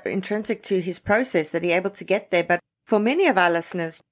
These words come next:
no matter what nonfiction you're writing, whether it's memoir, whether it's something like this, whether it's a book about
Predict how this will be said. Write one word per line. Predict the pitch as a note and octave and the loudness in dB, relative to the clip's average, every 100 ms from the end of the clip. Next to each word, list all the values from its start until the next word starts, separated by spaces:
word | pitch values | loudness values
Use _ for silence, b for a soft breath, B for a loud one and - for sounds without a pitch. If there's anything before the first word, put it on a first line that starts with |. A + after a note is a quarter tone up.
| _ - | _ -2
no | A3 | 0
matter | B3+ D4 | 2 2
what | A3+ A3+ | 0 0
nonfiction | G3 F#3+ G3 G3+ G3 G3 F#3 | 0 0 0 -4 -4 -2 -2
you're | F3+ | 0
writing, | F3 F3 F3 D#3+ | 0 0 -4 -2
whether | E3+ F#3 G#3+ | 0 0 2
it's | G3+ F#3+ | 0 -2
memoir, | F3 E3+ F#3 G3+ G3+ G3 F#3+ F#3 F3+ - | -8 -2 0 2 2 2 4 2 0 -2
whether | - F3+ F#3+ G3+ | -8 -2 0 2
it's | F#3+ F#3+ | 0 0
something | G3+ G3 F#3+ F3+ | -4 -4 -4 -4
like | D#3 - | -4 -4
this, | - A3+ - - | 0 0 -2 -2
whether | E3+ E3 D#3+ | -2 0 -2
it's | - - - _ _ - | -4 -10 -14 _ _ -10
a | |
book | - E3+ | -6 -6
about | - D#3+ D3 | 0 0 0